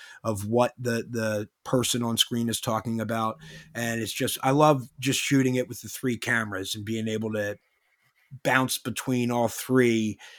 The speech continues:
in this really neat way that with, like, the, the, you know, TikTok in this day and age with everybody having a super short attention span, you know, I, I feel like that's what helps our documentaries be effective, is that we kind of keep the,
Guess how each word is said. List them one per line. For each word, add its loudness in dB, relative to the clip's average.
in -4
this -2
really 0
neat 0
way 0
that -4
with, -8
like, -8
the, -20
the, -10
you -12
know, -6
TikTok 2
in 2
this 4
day 0
and 0
age 2
with -4
everybody 2
having -2
a -4
super 4
short 4
attention 0
span, 2
you -4
know, 0
I, 2
I -4
feel 4
like 4
that's 2
what 4
helps 0
our 2
documentaries -2
be -2
effective, -6
is -8
that -6
we -10
kind -2
of -4
keep 0
the, 4